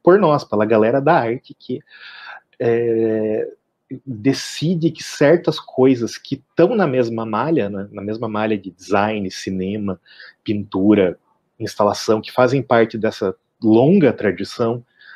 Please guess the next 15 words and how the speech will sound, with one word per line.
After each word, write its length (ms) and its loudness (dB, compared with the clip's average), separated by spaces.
de, 360 -4
de 140 -10
estímulo 500 0
dos 160 -2
sentidos, 720 -2
né, 300 -6
algumas 500 4
coisas 360 4
não 180 -2
são, 400 -6
não 160 -10
são 180 -8
objeto 440 -4
da 140 0
gente. 440 -6